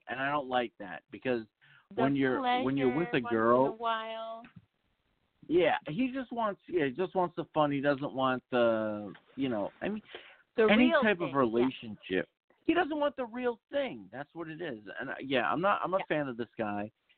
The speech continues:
Speaker 1: He's a dog, and we're
Speaker 2: No.
Speaker 1: gonna label him a dog. And I would
Speaker 2: Yikes.
Speaker 1: love to neuter
Speaker 2: Yes.
Speaker 1: him right now
Speaker 2: Very
Speaker 1: to shut him down.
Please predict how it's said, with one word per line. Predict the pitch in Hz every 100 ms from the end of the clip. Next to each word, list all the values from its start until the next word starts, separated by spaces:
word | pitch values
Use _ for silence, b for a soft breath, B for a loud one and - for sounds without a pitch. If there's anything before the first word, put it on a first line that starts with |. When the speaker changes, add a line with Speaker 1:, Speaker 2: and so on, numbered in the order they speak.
| _
Speaker 1:
He's | 156 160
a | 196
dog, | 135 135 120 110 117
and | 190
we're | 175 175 175
Speaker 2:
No. |
Speaker 1:
gonna | 143
label | 123 123 123 123
him | 123
a | 120 120
dog. | 110 104 101 _ _ b b b -
And | 269 277
I |
would | 320 226
Speaker 2:
Yikes. |
Speaker 1:
love | 202 -
to |
neuter | - - 123
Speaker 2:
Yes. | - 113
Speaker 1:
him | 110
right | 208 104 -
now | -
Speaker 2:
Very | 247 254
Speaker 1:
to | 220
shut | 220 202
him | 196
down. | 208